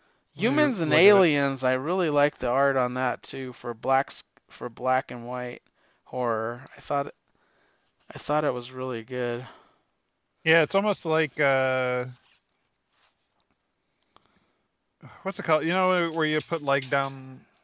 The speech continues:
Speaker 2: where you, like, cut out something in a piece of paper and put it down and, like, spray paint over top of it.
Speaker 1: Yeah.
Speaker 2: Kinda looks like that. Yeah, that
Speaker 1: That
Speaker 2: was a, an interesting twist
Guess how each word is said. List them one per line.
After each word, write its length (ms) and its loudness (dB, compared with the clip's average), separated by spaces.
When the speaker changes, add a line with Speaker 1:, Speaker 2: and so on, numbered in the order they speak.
Speaker 2:
where 120 -6
you, 80 -2
like, 300 -4
cut 200 0
out 300 0
something 280 -10
in 100 -8
a 40 -8
piece 200 -12
of 60 -20
paper 280 -6
and 100 -6
put 140 -2
it 80 -6
down 220 0
and, 120 -12
like, 180 -10
spray 280 -6
paint 400 -12
over 200 -8
top 220 -2
of 160 -4
it. 180 -6
Speaker 1:
Yeah. 500 2
Speaker 2:
Kinda 140 -10
looks 180 -14
like 140 -10
that. 260 -6
Yeah, 160 8
that 20 -
Speaker 1:
That 120 12
Speaker 2:
was 120 0
a, 340 0
an 140 -14
interesting 480 -8
twist 680 -8